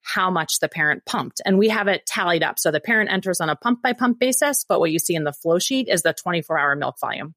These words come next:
because the literature, all breastfeeding medicine literature describes twenty-four hour milk volumes. We can also see how many times the parent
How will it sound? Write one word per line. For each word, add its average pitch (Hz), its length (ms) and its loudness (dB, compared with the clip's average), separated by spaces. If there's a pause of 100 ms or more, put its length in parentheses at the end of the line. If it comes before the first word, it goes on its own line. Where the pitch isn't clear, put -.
(120)
because 220 220 2
the 214 100 4
literature, 202 580 2 (360)
all 202 180 2
breastfeeding 170 360 0
medicine 151 280 0
literature 151 300 0
describes 135 360 -2
twenty-four 135 300 -6
hour 120 400 -2
milk 139 180 -4
volumes. 113 360 -6 (360)
We 214 80 2
can 214 120 0
also 220 240 2
see 196 260 2
how 170 280 0
many 170 160 0
times 156 500 -2
the 160 100 -2
parent 160 380 -2